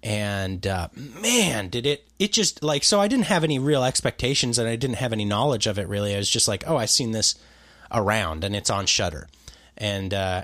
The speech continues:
and it is on Shudder right now. Um, and man, is that movie just a powerhouse of scares. That one really impressed the hell out of me. Um,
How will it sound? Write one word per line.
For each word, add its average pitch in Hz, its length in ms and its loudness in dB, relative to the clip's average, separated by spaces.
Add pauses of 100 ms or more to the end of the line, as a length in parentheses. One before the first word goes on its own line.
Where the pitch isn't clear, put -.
and 123 140 -2
it 117 100 -2
is 127 120 0
on 92 120 -4
Shudder 95 260 -2
right 92 220 -4
now. 90 360 -6 (120)
Um, 87 380 -6 (100)
and 98 240 -14 (180)
man, 156 280 2
is 110 100 -4
that 107 180 -2
movie 98 600 -4
just - 260 0
a 92 220 -4 (160)
powerhouse 117 840 0
of 92 120 -8
scares. - 560 -8 (1000)
That 131 160 -4
one 110 160 -6
really 104 220 -4
impressed 98 320 -4
the 90 80 -6
hell 90 180 -6
out 76 160 -10
of 80 80 -10
me. 76 140 -12 (1400)
Um, 90 360 -6